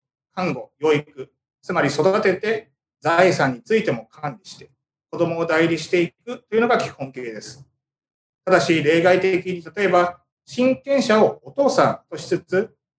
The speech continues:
看護すべきものとしてお母さんを指定することもあります。この場合は、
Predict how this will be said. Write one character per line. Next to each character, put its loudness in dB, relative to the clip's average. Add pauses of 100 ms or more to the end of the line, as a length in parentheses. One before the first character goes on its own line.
(220)
看 -2
護 -4
す -6
べ 0
き -6
も -4
の -2
と -20
し -18
て -6
お -10
母 0
さ 0
ん 4
を 4
指 -2
定 2
す 0
る 0
こ -8
と -2
も 2
あ 4
り 0
ま -12
す。 -20 (720)
こ -8
の 2
場 2
合 4
は、 0